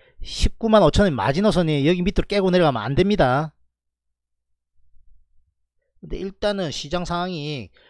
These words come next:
바이오 쪽이 괜찮-, 괜찮아요. 그러니까, 어, 일단 한번 좀 지켜보죠. 셀트리온 헬스케어도 마찬가지입니다. 여기 안 깨야 돼. 육만 팔천 원권 안 깨야 안정적으로 갈 수 있어요.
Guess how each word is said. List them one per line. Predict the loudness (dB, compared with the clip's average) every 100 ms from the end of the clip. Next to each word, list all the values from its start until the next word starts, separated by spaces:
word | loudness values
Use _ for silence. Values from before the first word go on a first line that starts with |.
| _ -4
바이오 | -2 -2 -4
쪽이 | -6 -10 -8 -10 -10
괜찮-, | -8 -2 0 0 -4 -6
괜찮아요. | 0 2 4 2 -2 -4 -6
그러니까, | -8 -4 0 0 -2 _ -20 -20 -12
어, | -10
일단 | -6 -6
한번 | -6
좀 | -6
지켜보죠. | -2 2 2 0 -4 -6 -16 -20 -20 -20 -20 -20 -20 _ _ _ _ _ _
셀트리온 | -8 -6 -4 -2 0
헬스케어도 | 0 0 2 2 4 4 2 _ _ -8
마찬가지입니다. | -4 -2 -2 -2 -4 0
여기 | 4 6 4 0
안 | -2 0
깨야 | 2 2
돼. | 0 -4 -12 _ _ _ -6
육만 | -2 2 4
팔천 | 4 4 2
원권 | 2 0
안 | -4 2
깨야 | 6 6 4 0 _ _ _ _ _
안정적으로 | -2 0 2 2 2 0
갈 | 0 -2
수 | -2
있어요. | 0 2 2 0